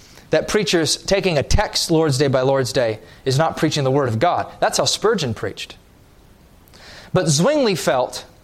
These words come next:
that he needed to preach verse by verse. And as Isaiah said, line upon line, precept upon precept,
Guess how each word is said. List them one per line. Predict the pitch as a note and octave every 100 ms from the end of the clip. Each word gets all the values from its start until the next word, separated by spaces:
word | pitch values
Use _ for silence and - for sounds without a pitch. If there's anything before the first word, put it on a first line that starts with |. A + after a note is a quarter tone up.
| _ - -
that | D#3
he | F3+
needed | G3+ C4
to | G3
preach | - E3 D3 - - - -
verse | C3 A#2+ B3+ C4+ - - -
by | E3 E3+
verse. | C#3 G#3+ D3+ - - -
And | E3
as | F#3+
Isaiah | F#3+ E3 A#3 F3+
said, | D#3+ D3 - - - - -
line | C#3+ D#3 G#3+ A3+
upon | - D3 C#3+
line, | F#3 G#3 G3+
precept | - A#3 - G3+
upon | D#3 C3+ A#2+
precept, | - A#3 - G#3 - -